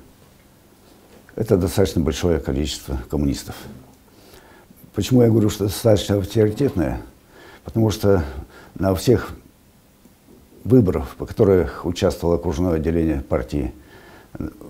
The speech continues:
и на федеральном уровне, на окружном уровне,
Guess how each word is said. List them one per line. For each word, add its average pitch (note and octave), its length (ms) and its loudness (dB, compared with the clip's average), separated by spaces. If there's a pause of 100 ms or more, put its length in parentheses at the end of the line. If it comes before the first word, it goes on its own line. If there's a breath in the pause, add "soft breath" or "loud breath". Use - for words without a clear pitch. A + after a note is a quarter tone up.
(180)
и B2 240 2 (200)
на D2+ 240 -4 (340)
федеральном F2+ 460 2
уровне, D#2+ 400 0 (500 loud breath)
на A2 120 0
окружном F2+ 420 0
уровне, D#2+ 480 -2